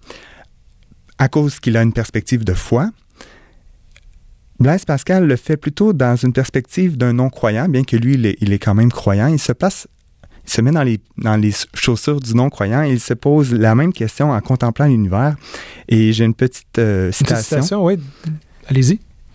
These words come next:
Speaker 1: De Blaise Pascal qui dit ceci. « Je vois ces effroyables espaces de l'univers qui m'enferment et je me trouve attaché à un coin de cette vaste étendue, sans que je sache pourquoi je suis plutôt placé en ce lieu qu'en un autre,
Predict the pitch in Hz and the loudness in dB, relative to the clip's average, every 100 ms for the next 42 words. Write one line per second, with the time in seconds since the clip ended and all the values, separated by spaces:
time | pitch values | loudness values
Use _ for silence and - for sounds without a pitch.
0 | - 113 104 107 101 98 151 160 - 107 | -4 -2 -2 -2 -4 -2 0 -2 -2 -6
1 | 110 110 - 90 - 180 - _ _ - | -4 -6 -4 -6 -2 -2 -2 _ _ -20
2 | - - - - 120 131 143 202 - 120 | -20 -20 -20 -4 0 0 0 -2 -4 -2
3 | 147 - 127 131 143 127 - - 160 - | -2 -2 0 2 0 -2 -6 -4 -4 -2
4 | - 143 143 117 120 135 110 120 113 - | 0 2 2 2 2 2 2 0 -2 -2
5 | 131 117 110 - 143 170 160 - - 127 | 0 2 0 0 2 4 2 0 -2 2
6 | 131 131 - 190 160 - 123 123 - 156 | 2 0 2 0 0 -4 -2 -2 0 0
7 | 160 120 117 110 151 139 - 110 98 117 | 0 2 2 2 0 0 0 -4 -2 0
8 | 139 - 120 110 98 95 120 - - - | 0 -4 -4 -4 -4 -4 -4 -6 -16 -20
9 | - - - 170 175 143 127 - - 147 | -20 -10 -4 -2 -2 0 0 -2 -4 -2
10 | 143 151 - 156 151 - 139 147 131 117 | 0 -2 -2 -2 -4 -2 0 2 0 -2
11 | 135 - 160 196 202 123 - 147 131 - | -4 -2 -2 -2 0 -2 -2 -2 -2 0
12 | 107 107 131 - 117 104 95 87 - - | 0 2 0 2 0 2 2 -2 -6 -20